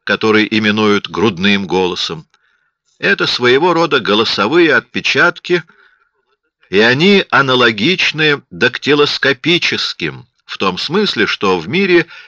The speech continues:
не существует двух абсолютно идентичных. Мне сказали, что даже у близнецов намного больше различий в их голосовых отпечатках,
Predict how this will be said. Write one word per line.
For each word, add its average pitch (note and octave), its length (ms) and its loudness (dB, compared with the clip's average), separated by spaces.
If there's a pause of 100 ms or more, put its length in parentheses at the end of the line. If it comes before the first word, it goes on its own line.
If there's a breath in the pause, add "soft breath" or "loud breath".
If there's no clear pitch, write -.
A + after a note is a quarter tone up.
(180 loud breath)
не B2 160 -4
существует C3 1000 0
двух C#3+ 340 -2
абсолютно C3 640 -4
идентичных. A#2 1000 -6 (1400 soft breath)
Мне D3 180 0
сказали, E3 440 2
что C3+ 200 -4
даже D#3+ 340 0
у D#3 120 0
близнецов C#3+ 760 -2 (400 loud breath)
намного A#2+ 460 0
больше G2 400 0
различий F2+ 540 -2
в F2+ 100 -4
их E2+ 180 -4
голосовых F2+ 580 -2
отпечатках, - 760 -2